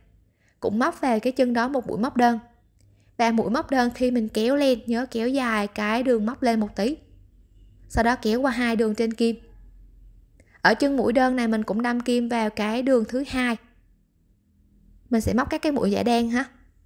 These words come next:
Và đường thứ hai nè. Sau đó đâm kim vào chân kế tiếp. Kéo lên.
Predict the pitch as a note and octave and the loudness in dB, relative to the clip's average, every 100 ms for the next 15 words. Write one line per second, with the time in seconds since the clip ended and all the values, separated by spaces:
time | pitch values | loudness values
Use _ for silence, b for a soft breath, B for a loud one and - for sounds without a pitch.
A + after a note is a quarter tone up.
0 | _ _ _ _ _ A3 G#3+ G#3+ G#3 C4+ | _ _ _ _ _ -4 0 0 0 -2
1 | C#4 A#3+ A#3 G#3+ - _ _ _ _ _ | 0 0 0 -2 -4 _ _ _ _ _
2 | - A#3+ B3+ C4 A#3 A#3 A#3 A3 G3+ A#3 | -4 -2 0 0 0 0 0 -2 0 -2
3 | A3+ A#3+ B3+ E4 - _ _ _ _ _ | 0 -4 0 -2 -2 _ _ _ _ _
4 | _ _ _ _ _ _ G#3+ B3+ C#4+ B3+ | _ _ _ _ _ _ 0 2 4 2